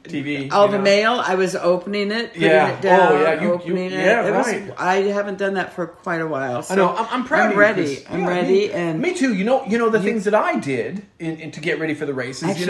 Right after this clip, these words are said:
Speaker 1: You know?
Speaker 2: I don't know anything. You
Speaker 1: Oh, you know,
Speaker 2: What?
Speaker 1: I, I thought a lot you know, I would,
Speaker 2: Okay.
Speaker 1: you know when you'd see me just sitting there with my
Speaker 2: Yeah.
Speaker 1: arms crossed staring
Speaker 2: Yeah.
Speaker 1: at you? I was thinking about the race.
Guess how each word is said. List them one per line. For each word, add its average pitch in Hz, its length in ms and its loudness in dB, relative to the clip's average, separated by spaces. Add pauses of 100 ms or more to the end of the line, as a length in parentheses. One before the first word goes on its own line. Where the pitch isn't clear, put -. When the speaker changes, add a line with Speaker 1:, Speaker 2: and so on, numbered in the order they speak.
Speaker 1:
You 180 40 2
know? 175 60 2
Speaker 2:
I 170 60 2
don't 170 480 -4
know 160 260 -6
anything. 151 540 -8
You - 80 -12
Speaker 1:
Oh, 247 400 2 (120)
you 202 140 -4
know, 262 220 0
Speaker 2:
What? - 260 -12
Speaker 1:
I, 294 320 2
I 247 120 2
thought - 720 2
a 151 60 2
lot 156 680 2 (160)
you 165 80 -4
know, 170 120 2
I 233 100 2
would, 202 140 0
Speaker 2:
Okay. 180 340 -6
Speaker 1:
you 220 80 2
know 311 100 6
when 302 100 0
you'd 240 160 0
see 226 180 -4
me 214 120 0
just - 300 -10
sitting 202 260 -6
there 185 160 0
with 175 140 -4
my 190 140 4
Speaker 2:
Yeah. 196 60 6
Speaker 1:
arms 180 320 4
crossed 190 340 2
staring 190 240 2
Speaker 2:
Yeah. 170 180 2
Speaker 1:
at 220 60 0
you? 269 180 -4 (500)
I 233 100 4
was 381 140 0
thinking 202 300 -2
about 160 200 2
the 151 80 -6
race. 196 440 -8